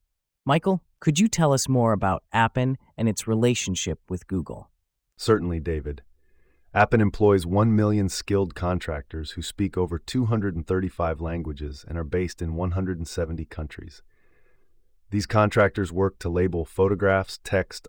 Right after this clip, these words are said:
Speaker 2: audio, and other data to improve A I systems used by large tech companies such as Google.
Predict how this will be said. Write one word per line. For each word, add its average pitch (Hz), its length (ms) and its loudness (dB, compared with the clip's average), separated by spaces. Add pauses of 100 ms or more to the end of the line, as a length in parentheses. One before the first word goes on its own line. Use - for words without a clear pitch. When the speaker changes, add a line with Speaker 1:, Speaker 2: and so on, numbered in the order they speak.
Speaker 2:
audio, 90 400 2
and 82 100 -4
other 87 200 0
data 82 260 -4
to - 160 -8
improve 87 420 -4
A 92 160 2
I 90 140 2
systems 80 540 -8
used 87 180 -6
by 80 140 -4
large 85 380 -2
tech 95 200 -4
companies 73 480 -8
such - 220 -10
as 73 100 -10
Google. - 480 -8